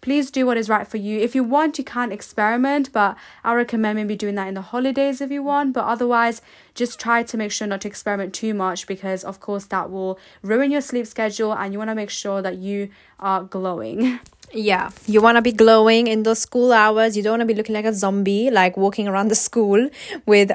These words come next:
Speaker 2: eye bags and the dark circles and stuff. So sleep is very important. But my next mistake that I want to talk about is something that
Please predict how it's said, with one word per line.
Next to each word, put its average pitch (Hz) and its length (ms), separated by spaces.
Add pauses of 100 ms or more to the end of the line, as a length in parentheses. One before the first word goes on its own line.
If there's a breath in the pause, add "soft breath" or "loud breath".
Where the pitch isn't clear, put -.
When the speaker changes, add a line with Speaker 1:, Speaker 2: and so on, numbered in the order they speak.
Speaker 2:
eye 196 260
bags 196 440
and 190 180
the 190 40
dark 196 280
circles 202 460
and 208 160
stuff. 226 300
So 190 180
sleep 220 420
is 180 180
very 175 280
important. 175 680
But 185 140
my 233 280
next 254 280
mistake 214 320
that 196 100
I 190 60
want 185 160
to 190 60
talk 190 180
about 185 120
is 185 80
something 190 360
that 170 300